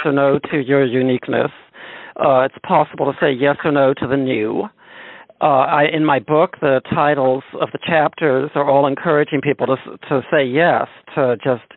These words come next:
lean into the yes, go for the yes to the new and yes to the expansiveness and to the uniqueness. Saying yes to the new is,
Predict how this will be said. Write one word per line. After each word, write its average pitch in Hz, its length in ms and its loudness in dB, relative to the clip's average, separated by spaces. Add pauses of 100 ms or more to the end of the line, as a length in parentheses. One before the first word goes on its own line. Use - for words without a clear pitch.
(340)
lean 143 360 2
into 156 360 0
the 135 120 2
yes, 143 280 2 (160)
go 139 260 2
for 160 120 0
the 135 280 2 (540)
yes 143 440 -2 (220)
to - 80 -6
the 131 100 0
new 135 520 4
and 120 280 0
yes 131 200 2 (160)
to 143 80 -8
the 123 160 0
expansiveness 131 800 -2
and 143 100 -6
to 127 80 -8
the 127 120 -2
uniqueness. 127 520 2 (840)
Saying 269 280 2
yes 175 180 0 (160)
to 180 100 0
the 135 100 0
new 123 720 0
is, 143 360 0